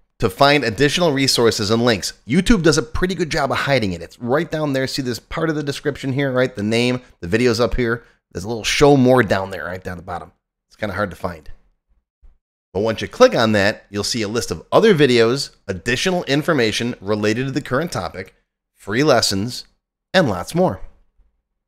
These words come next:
And YouTube no longer sends out email notifications when new videos are posted like they used to do. But if you'd like to get an email every time I post a new video, click on the link to join my mailing list. And you can pick how frequently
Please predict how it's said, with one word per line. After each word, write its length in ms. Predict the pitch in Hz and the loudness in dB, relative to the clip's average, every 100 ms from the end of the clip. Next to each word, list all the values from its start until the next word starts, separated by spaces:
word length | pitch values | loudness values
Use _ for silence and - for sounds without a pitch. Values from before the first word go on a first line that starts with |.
| _ _ _ _ _ - | _ _ _ _ _ -4
And 180 | 101 98 | 0 2
YouTube 320 | 127 131 120 | 2 2 0
no 160 | 131 214 | 2 4
longer 280 | 185 156 143 | 4 0 0
sends 360 | 180 165 139 | 0 0 2
out 280 | 170 160 - | 2 2 0
email 280 | 170 208 151 | 2 4 6
notifications 760 | 135 113 107 107 107 110 107 | 6 4 2 -2 -2 -2 -2
when 200 | 92 101 | 0 0
new 160 | 104 117 | 0 2
videos 380 | 117 113 104 90 | 2 4 2 0
are 80 | 87 | 2
posted 400 | - 156 - 95 | 4 6 4 0
like 100 | 90 | -2
they 100 | 92 | 0
used 280 | 120 160 | 0 -2
to 60 | 90 | -4
do. 240 | 73 76 - _ _ _ _ _ _ | -10 -16 -18 _ _ _ _ _ _
But 80 | 101 | -6
if 80 | 101 | -2
you'd 100 | 107 | 4
like 180 | 139 139 | 4 4
to 60 | |
get 140 | 135 120 | -2 -2
an 180 | 123 | 0
email 320 | 147 147 120 117 | 2 4 2 2
every 260 | 113 147 135 | 0 0 -2
time 280 | 117 107 - | 0 0 0
I 140 | 143 | 0
post 320 | 190 127 113 98 | 2 2 2 0
a 40 | |
new 100 | 98 | -2
video, 340 | 95 95 95 | 0 2 0
click 380 | - - - 95 | -2 -8 -6 -4
on 80 | 107 | -2
the 80 | 113 | -2
link 220 | 123 117 | -2 -4
to 60 | 95 | -4
join 280 | 98 92 | -2 -2
my 120 | 92 95 | 0 0
mailing 420 | 101 98 92 80 | 0 -2 -2 -6
list. 320 | - - - _ _ _ _ _ _ _ _ _ | -14 -16 -18 _ _ _ _ _ _ _ _ _
And 140 | 98 101 | -2 0
you 80 | 95 | 2
can 160 | 98 | 2
pick 240 | - 120 - | 4 4 2
how 280 | - 117 | 2 2
frequently 760 | 113 - 156 135 127 104 95 | 2 0 0 0 -2 0 -2